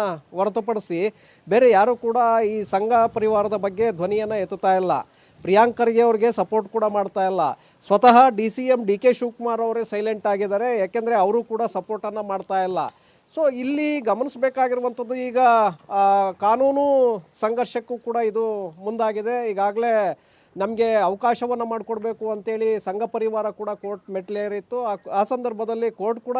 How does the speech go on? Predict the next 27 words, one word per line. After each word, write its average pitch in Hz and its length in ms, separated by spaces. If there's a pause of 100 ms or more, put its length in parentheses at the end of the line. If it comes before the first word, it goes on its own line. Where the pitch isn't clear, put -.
ಈಗ 226 120
ಅವ್ರಿಗೆ 220 580 (340)
ಅನುಮತಿಯನ್ನು 240 640
ನವೆಂಬರ್ 226 480
ಎರಡರಂದು 220 540
ಅನುಮತಿಯನ್ನು 214 560
ಕೊಟ್ಟಿದೆ. 180 720 (100)
ಆದರೆ 277 180
ಪ್ರಿಯಾಂಕ್ 254 440
ಖರ್ಗೆ 277 240
ಅವರು 262 200
ಹೇಳ್ತಾ 247 320
ಇರುವಂಥದ್ದು 240 800 (100)
ಸಂಘ 214 260
ಪರಿವಾರಕ್ಕೆ 247 1000
ನವೆಂಬರ್ 247 500
ಎರಡರಂದು 233 560
ಅನುಮತಿಯನ್ನು 233 720
ಕೊಟ್ಟಿಲ್ಲ, 214 420 (800)
ನೀವು 226 340
ಹೊಸದಾಗಿ 269 460
ಮತ್ತೊಂದು 262 480
ಅರ್ಜಿಯನ್ನು 254 560
ಸಲ್ಲಿಕೆ 240 400
ಮಾಡಿ 226 360
ನಂತರ 240 360
ಸರ್ಕಾರ 240 440